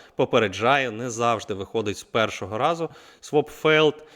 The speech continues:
slippage tolerance не пройшло. Так, slippage — це коли в нас низький сліпач, транзакції на таких дексах, вони не зразу проходять, тому ми її піднімемо до одного відсотка. Нас попередить, що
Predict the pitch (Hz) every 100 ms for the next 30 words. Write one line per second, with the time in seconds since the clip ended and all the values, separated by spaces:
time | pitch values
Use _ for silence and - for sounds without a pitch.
0 | - _ - 127 123 113 - - - 107
1 | 107 107 104 - 101 98 92 - 90 -
2 | 104 - 175 208 190 165 - - 139 139
3 | 135 - - - _ _ _ _ _ -
4 | 120 113 110 120 - 135 - 196 202 160
5 | - 120 113 127 143 - 120 107 104 104
6 | 98 104 - 113 - - 101 104 113 131
7 | - - 107 - 107 107 107 101 101 104
8 | 101 92 92 - 139 - 214 185 147 -
9 | 110 113 107 107 101 95 90 - 104 98
10 | 104 135 151 139 110 - _ _ _ _
11 | _ _ 104 101 101 107 104 110 110 101
12 | 95 98 - 156 165 - 104 107 - -
13 | 110 113 104 - - 101